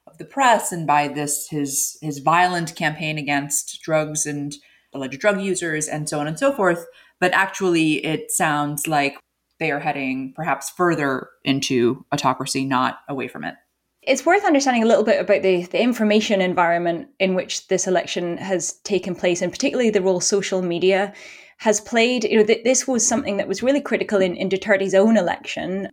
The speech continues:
Speaker 2: back in two thousand and sixteen. He ran this campaign, uh, which will sound familiar to listeners in, in other countries too, campaigning against what he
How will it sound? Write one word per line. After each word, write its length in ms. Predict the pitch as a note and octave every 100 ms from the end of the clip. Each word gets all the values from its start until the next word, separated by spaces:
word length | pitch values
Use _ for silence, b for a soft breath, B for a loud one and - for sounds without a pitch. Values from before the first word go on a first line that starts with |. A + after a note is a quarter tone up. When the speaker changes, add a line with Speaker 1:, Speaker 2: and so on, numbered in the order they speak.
| -
Speaker 2:
back 220 | F3 F#3+
in 120 | E3+
two 220 | - G3
thousand 300 | F#3 E3+ F3+
and 140 | E3 D#3+
sixteen. 520 | - - - G3+ F#3+
He 160 | A#3
ran 340 | B3+ A#3+ G#3+ G3
this 200 | F#3 -
campaign, 640 | F#3+ E3+ - E3+ E3+ E3 B B B
uh, 80 | G3+
which 240 | G3+ B3 D#4
will 100 | E4
sound 400 | D4+ C#4+ B3 -
familiar 600 | B3 C#4 G#3+ D#3+ G#3 -
to 320 | A3 G3 F#3+ - -
listeners 400 | G#3+ G#3 G#3 G3
in, 140 | G3+
in 160 | - G3+
other 180 | A3 A3
countries 360 | G#3+ - G3
too, 400 | - A#4 C4 A3+ A#3
campaigning 720 | A#3+ G#3+ G#3 G3 F#3+ F#3+ F#3 B B B
against 320 | G3 F#3+ -
what 140 | G3+ G3
he 240 | F#3+ -